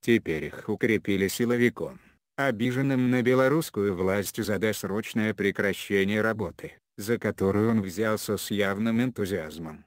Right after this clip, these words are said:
Бабич даже успел перевести в Минск с дела дипломатами полдюжины своих помощников с бывшей работы в Приволжье.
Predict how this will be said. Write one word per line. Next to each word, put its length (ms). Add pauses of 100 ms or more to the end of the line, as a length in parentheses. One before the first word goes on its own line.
(120)
Бабич 560
даже 340
успел 500
перевести 640
в 80
Минск 400
с 200
дела 320
дипломатами 800
полдюжины 680
своих 420
помощников 800
с 80
бывшей 440
работы 480
в 60
Приволжье. 720